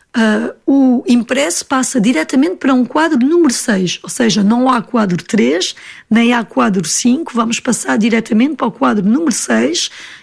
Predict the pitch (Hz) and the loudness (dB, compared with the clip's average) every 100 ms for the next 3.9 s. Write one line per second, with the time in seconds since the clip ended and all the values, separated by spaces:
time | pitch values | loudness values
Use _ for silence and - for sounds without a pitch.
0 | _ 277 - 285 247 311 - - - _ | _ -4 -2 0 2 0 -4 -16 -20 _
1 | 208 247 254 254 277 254 220 190 - 214 | 0 2 2 0 -2 0 0 0 0 0
2 | 214 262 - 254 233 220 311 339 262 196 | 2 0 0 0 2 2 2 4 2 2
3 | 220 277 254 - 240 214 262 - - | 0 2 0 0 0 2 0 -2 -8